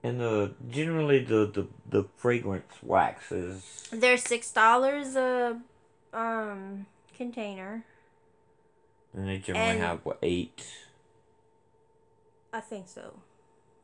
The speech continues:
Speaker 2: Yeah. Eight little squares.
Speaker 1: Per.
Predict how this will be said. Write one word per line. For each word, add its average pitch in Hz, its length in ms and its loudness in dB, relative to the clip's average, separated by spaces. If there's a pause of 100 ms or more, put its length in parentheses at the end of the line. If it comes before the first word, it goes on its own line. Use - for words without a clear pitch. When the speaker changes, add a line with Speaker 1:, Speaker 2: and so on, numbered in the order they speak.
(320)
Speaker 2:
Yeah. 180 380 -8 (800)
Eight 226 240 -4
little 226 300 -2
squares. 185 1120 -6 (720)
Speaker 1:
Per. 82 460 0